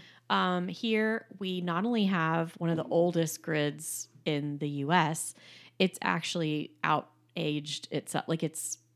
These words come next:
it's supposed to last fifty years, and it's, like, seventy or eighty years old.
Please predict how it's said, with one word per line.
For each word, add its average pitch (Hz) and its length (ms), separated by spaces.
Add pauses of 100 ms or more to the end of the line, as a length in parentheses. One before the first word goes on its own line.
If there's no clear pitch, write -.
(160)
it's - 260
supposed 180 280
to 185 80
last 160 300
fifty 165 260
years, 151 500
and 160 80
it's, 151 160
like, 151 140 (180)
seventy 143 520
or 135 80
eighty 135 200
years 135 320
old. - 300